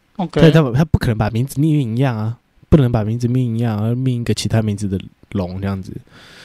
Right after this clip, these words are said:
Speaker 1: 可以理解。
Speaker 2: 对，但这个湖呢是淡水湖，所以就代表说以前也是有淡水的蛇颈龙那种感觉，所以他们就说：“哦，
Speaker 1: 嗯。
Speaker 2: 有可能是真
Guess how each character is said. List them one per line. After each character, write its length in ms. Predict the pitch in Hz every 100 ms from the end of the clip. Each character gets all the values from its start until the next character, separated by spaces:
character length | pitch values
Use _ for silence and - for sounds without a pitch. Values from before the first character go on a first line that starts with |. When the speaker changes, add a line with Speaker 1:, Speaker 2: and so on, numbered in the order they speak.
| - - -
Speaker 1:
可 120 | 180
以 60 | 165
理 160 | 147
解。 260 | 143 170 147 - - _
Speaker 2:
对， 260 | 127 101 - _
但 160 | - 185
这 80 | 190
个 160 | 175
湖 220 | 120 104 104
呢 220 | 107 104
是 120 | -
淡 280 | 131 127 101
水 240 | - - -
湖， 320 | - - - -
所 180 | - 196
以 60 | 180
就 100 | 170
代 160 | 160
表 220 | 127 82
说 580 | 78 - 101 101 98 107 - _ -
以 140 | 120
前 240 | - 113
也 80 | 110
是 100 | -
有 80 | 127
淡 280 | - 135 117
水 260 | 110 - 85
的 280 | 69 57 53
蛇 180 | - 104
颈 240 | 104 107
龙 300 | - - - 117 -
那 80 | 98
种 120 | 98
感 200 | 101 92 -
觉， 160 | - - - 135 - - - - - _
所 40 |
以 40 | 139
他 60 |
们 120 | 123
就 40 | 123
说 140 | 139
：“哦， 60 | 165
Speaker 1:
嗯。 140 | 185 165
Speaker 2:
有 60 |
可 120 | 339
能 160 | 151 135
是 160 | 160 175
真 540 | - 165 156 170 175